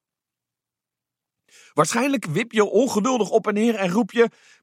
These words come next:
"Krijgen we nu eindelijk eens te lezen wat er in die werkplaats gebeurt? Nou, nou, nou?"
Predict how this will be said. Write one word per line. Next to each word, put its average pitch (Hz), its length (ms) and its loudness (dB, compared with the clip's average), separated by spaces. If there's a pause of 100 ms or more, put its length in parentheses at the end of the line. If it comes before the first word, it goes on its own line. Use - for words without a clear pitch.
(180)
"Krijgen 294 320 2
we 294 60 -4
nu 294 100 0
eindelijk 294 400 -2
eens 277 180 0
te 247 100 -2
lezen 240 360 2
wat 240 220 2
er - 160 -10
in 285 160 -6
die 247 160 0
werkplaats 254 500 0
gebeurt? 302 540 0 (180)
Nou, 302 320 2 (260)
nou, 302 340 2 (340)
nou?" 359 420 4